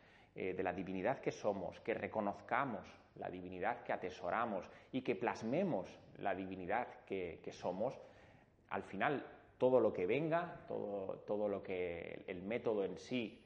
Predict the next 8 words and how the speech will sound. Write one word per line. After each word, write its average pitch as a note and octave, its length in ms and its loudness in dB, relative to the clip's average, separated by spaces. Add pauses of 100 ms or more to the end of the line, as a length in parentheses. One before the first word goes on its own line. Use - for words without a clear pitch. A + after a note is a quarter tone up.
(100)
en G2 100 -8
este G2 220 -8
caso G#2 320 -2
la E2+ 160 -4
sabiduría, F#2 680 0 (560)
eh, F#2 400 2
nos F#2 200 -4
ofrece, G#2+ 560 2